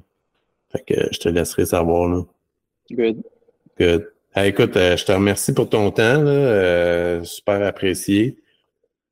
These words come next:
Speaker 1: Puis, euh, je te donne des nouvelles, euh, bientôt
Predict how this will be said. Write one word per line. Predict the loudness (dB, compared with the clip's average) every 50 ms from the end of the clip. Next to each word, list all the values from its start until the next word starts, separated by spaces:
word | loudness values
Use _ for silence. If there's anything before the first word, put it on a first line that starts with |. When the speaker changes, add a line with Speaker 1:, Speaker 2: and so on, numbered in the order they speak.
| _ _
Speaker 1:
Puis, | -16 -10 -6 -2 0 0 2
euh, | 2 0 0 0 -2 -2 -2 -2 -2 -4 -6
je | -8 -8
te | -4 -2
donne | 0 0 0 0 0
des | 0 0 0
nouvelles, | -2 0 0 0 0 2 2 0 0 0 0
euh, | 0 0 0 -2 -2 -4 -4 -6 -8 -12 -16 _ _ _ _ _ _ _ _ _ _ _ _ _ _ _ _ _ _ _ _ _ _ -2
bientôt | 0 2 2 2 2 0 0 -2